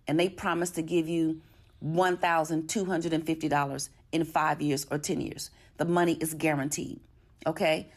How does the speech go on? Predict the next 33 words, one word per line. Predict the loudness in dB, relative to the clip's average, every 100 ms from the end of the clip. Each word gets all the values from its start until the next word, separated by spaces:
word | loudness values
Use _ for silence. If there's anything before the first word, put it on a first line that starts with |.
| -10
So | 0 2 2 -2 -14 -4
when | 2 2 4
the | 2
market | 2 0 0 -2
is | 0
volatile | 0 2 0 0 0 0 -2 -6 -20 -20 -6 0
and | 2 4 2
you | 2 2
are | 2
closer | 2 0 0
to | -2 0
retirement, | 0 0 2 2 0 -4 -20 -20 -14
some | -4 -2 0
people | -4 -4 -4 -2
choose | -2 -2 -4 -4
to | -6 -2
invest | 0 2 0 0
in | -2 0
bonds | 0 2 0 -2 -6 -16 -2
because, | 0 2 2 2 -2 -20 -12 -2
"I | 0
know | 4 4 4
I'm | 4
gonna | 2 2
get | 0 0
the |
money | 2 2
back." | 0 -4 -8 -20 _ _ -10
It's | -2
not | 0 0
a |
question. | 0 -2 -4 -6 -12 -14 -20 _ _ _ _ -20 _
Now, | 0 2 0